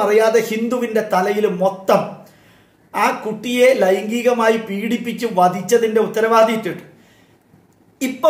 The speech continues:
പിന്നെ ഇവിടെ ഇതൊക്കെ നടക്കുന്നത് ഏത് ന്യൂനപക്ഷമായതുകൊണ്ടാണോ? സുഗതകുമാരി ടീച്ചറെ മുസ്ലിങ്ങളായതുകൊണ്ടാണോ? സുഗതകുമാരി ടീച്ചറെ ഒന്നും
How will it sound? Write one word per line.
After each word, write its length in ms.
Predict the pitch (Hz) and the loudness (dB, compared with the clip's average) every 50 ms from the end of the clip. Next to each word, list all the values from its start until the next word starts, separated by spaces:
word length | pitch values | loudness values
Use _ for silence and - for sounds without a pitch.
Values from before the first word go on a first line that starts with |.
| 311 302 | 2 2
പിന്നെ 180 | 311 277 285 269 254 | 0 -2 -2 -2 0
ഇവിടെ 220 | 214 233 269 302 294 269 | 2 2 4 4 4 4
ഇതൊക്കെ 280 | 285 - - - 285 277 254 | 2 2 4 2 2 2 4
നടക്കുന്നത് 500 | 226 214 220 220 226 240 269 254 240 233 220 220 | 2 2 0 0 0 -2 -2 2 2 4 4 4
ഏത് 120 | 214 240 233 214 202 202 | 4 4 2 0 0 0
ന്യൂനപക്ഷമായതുകൊണ്ടാണോ? 1300 | 214 247 285 302 285 269 254 269 - 240 240 214 196 196 190 202 185 185 175 160 160 151 151 160 196 202 196 | 0 2 4 4 4 4 2 2 0 -2 0 2 2 2 2 2 0 0 0 0 -2 -2 0 0 0 -2 0
സുഗതകുമാരി 500 | 202 208 214 226 220 220 226 226 233 233 226 | -2 -2 0 0 0 0 -2 -2 -4 -4 -4
ടീച്ചറെ 320 | 240 233 208 - 240 240 233 226 | -4 -6 -2 -2 0 0 0 -2
മുസ്ലിങ്ങളായതുകൊണ്ടാണോ? 1040 | 208 - - 302 311 285 277 247 226 185 180 180 180 175 165 156 151 147 143 151 156 156 156 - - - - - | -2 -6 -6 -4 -4 -2 0 2 2 2 0 0 -2 -2 -2 -4 -4 -4 -4 -4 -6 -6 -8 -10 -16 -20 -20 -10
സുഗതകുമാരി 480 | - 190 208 220 220 214 220 220 226 - 226 | -6 -2 0 0 0 0 0 -2 -2 -4 -6
ടീച്ചറെ 280 | 220 220 240 240 226 226 220 | -4 -4 -2 0 0 0 -2
ഒന്നും 140 | 220 233 | -2 -2